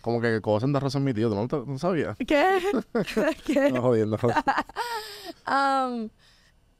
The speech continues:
Speaker 2: y bueno, whatever, al día de hoy esa no es mi, no es mi rollo, algunos sí de esto, otros no, pero
Speaker 1: Sí, que como que tú naturalmente como que atraes la gente que se,
Speaker 2: Ajá.
Speaker 1: que se desahogue
Speaker 2: Or
Speaker 1: contigo.
Speaker 2: Exactly.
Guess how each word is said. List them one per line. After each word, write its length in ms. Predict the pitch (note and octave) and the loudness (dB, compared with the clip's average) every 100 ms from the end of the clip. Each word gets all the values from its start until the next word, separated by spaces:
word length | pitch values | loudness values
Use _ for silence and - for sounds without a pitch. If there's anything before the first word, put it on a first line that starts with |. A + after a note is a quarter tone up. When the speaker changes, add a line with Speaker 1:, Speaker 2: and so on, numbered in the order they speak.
| _ _ | _ _
Speaker 2:
y 220 | A#3+ A#3 | -2 0
bueno, 220 | G3+ A#3 | 2 2
whatever, 360 | C4+ G#3+ A3 A#3+ | 2 4 4 4
al 160 | G3+ F#3+ | 2 2
día 180 | F#3 G3 | 2 4
de 100 | G#3 | 4
hoy 440 | G#3+ G#3+ G#3 G3 - _ _ _ _ - | 4 2 0 -4 -12 _ _ _ _ -6
esa 240 | G3 G#3 | -4 0
no 80 | G3 | 0
es 60 | G3 | 0
mi, 560 | F#3+ F3+ E3+ D#3 D#3 - _ - | 0 0 -2 -4 -6 -10 _ -6
no 60 | F#3 | -2
es 60 | |
mi 120 | F3 | -2
rollo, 260 | D#3+ A#3+ D#4+ | 0 2 4
algunos 360 | G#3+ F#3 F#3+ G3+ | 2 2 -2 -2
sí 300 | - A#3 G#3+ | -4 -4 -2
de 100 | A#3 | -2
esto, 240 | - A3 | -2 -2
otros 240 | G3 G#3 G#3 | 0 0 0
no, 300 | G3+ C4+ D#4+ | 0 -2 -4
pero 180 | G3+ F#3+ | -2 2
Speaker 1:
Sí, 60 | |
que 80 | C#3 | 2
como 160 | A#2+ A2+ | 2 0
que 100 | G#2 | 0
tú 260 | G#2 A#2+ B2 | 2 2 2
naturalmente 640 | A#2 A2 A2 B2+ C#3 C3 | 2 2 2 0 0 -2
como 160 | A2+ G#2 | 0 0
que 60 | |
atraes 520 | G#2 - A2+ A2+ G#2 | 0 2 2 2 0
la 140 | G#2+ G2 | 0 2
gente 260 | B3 A#3 D#3+ | 4 4 2
que 100 | D3 | 2
se, 140 | G2+ | 0
Speaker 2:
Ajá. 220 | F#2+ F#3+ | -2 -2
Speaker 1:
que 120 | G#2 | -2
se 100 | G2+ G2+ | 0 2
desahogue 480 | G2 G2 A#2 A#2 A2 | 2 2 2 2 2
Speaker 2:
Or 20 | |
Speaker 1:
contigo. 380 | G#2 G2 G#2 G2+ | 0 -2 -2 0
Speaker 2:
Exactly. 540 | G#3+ G#3 G#3+ G3 G3+ | 0 2 0 0 -4